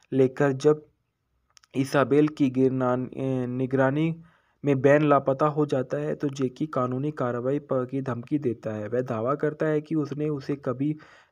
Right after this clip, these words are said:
नहीं खोया, जिसके बाद वह असत्य मानती है। स्कूल में एना को एक लड़के द्वारा तंग किया जाता है, जिससे वह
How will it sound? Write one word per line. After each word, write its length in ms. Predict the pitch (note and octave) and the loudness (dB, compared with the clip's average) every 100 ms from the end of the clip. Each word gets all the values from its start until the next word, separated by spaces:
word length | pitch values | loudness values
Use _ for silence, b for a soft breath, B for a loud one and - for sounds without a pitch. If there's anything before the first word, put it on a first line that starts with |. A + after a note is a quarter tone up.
| C3 | -2
नहीं 160 | C3+ | 0
खोया, 360 | C3+ B2+ A#2 A2+ | 0 0 0 0
जिसके 360 | A2+ B2+ - D3 | -4 -6 -4 -2
बाद 300 | C#3+ D3 C#3+ | 0 0 -2
वह 200 | D3 D3 | -4 -4
असत्य 920 | - C3 C3 - C3 C3 - D#3 D#3 D#3 b b b b C3 | -4 -4 -6 -10 -12 -10 0 2 2 -2 b b b b 2
मानती 360 | B2 B2 D3 | 2 4 4
है। 140 | D3+ D3 | 4 4
स्कूल 400 | - - D#3+ D3+ | 0 2 4 4
में 240 | D3 C#3+ | 2 -2
एना 280 | C#3 C#3+ D3+ | -2 0 0
को 160 | D3 | 0
एक 260 | C#3+ C#3+ C#3+ | -2 -2 -2
लड़के 360 | C3+ B2+ C3+ D3+ | 0 0 0 0
द्वारा 300 | C#3 C3 D3 - _ _ - | 2 2 0 -4 _ _ -2
तंग 240 | D3+ D3+ | -2 -2
किया 380 | - C#3 D3 D3+ b b b b b b _ | -2 2 2 2 b b b b b b _
जाता 380 | D3+ C#3 B2 D3+ | 0 2 4 2
है, 280 | D3 D#3 D3+ | 0 -2 -4
जिससे 440 | C#3 C3+ - D#3 | -4 -10 -4 -2
वह 360 | D3 D3 D#3 D3+ | 0 -2 -4 -6